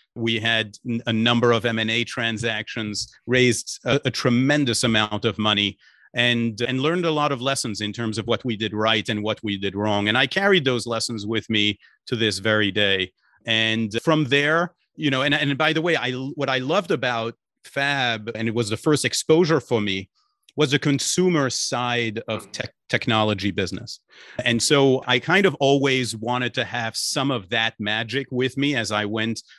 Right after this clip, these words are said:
Speaker 1: to my future jobs. And so MakeSpace, which is, you know, kind of self-storage made easy, you leveraging the internet, MakeSpace brought me just that. It was more of a consumer service, but it was a recurring subscription service.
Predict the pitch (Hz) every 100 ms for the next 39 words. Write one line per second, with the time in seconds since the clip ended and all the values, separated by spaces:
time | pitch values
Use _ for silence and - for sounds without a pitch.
0 | _ _ - 127 117 117 113 117 117 104
1 | - 135 123 127 104 107 117 175 143 110
2 | - 135 120 123 196 - - 120 113 110
3 | - - - - 117 127 113 - 123 104
4 | 135 127 110 - 139 123 - 147 139 135
5 | 127 120 120 113 113 127 123 127 113 107
6 | 123 120 123 120 120 123 113 113 110 101
7 | 110 165 220 120 101 - - - - -
8 | - 123 120 131 - 135 117 - - 135
9 | 135 123 123 117 127 113 104 123 95 92
10 | 113 127 123 113 113 113 101 - 143 117
11 | - 165 160 117 107 139 135 127 123 123
12 | 123 - 165 170 120 107 - - 202 196
13 | 120 98 110 98 92 95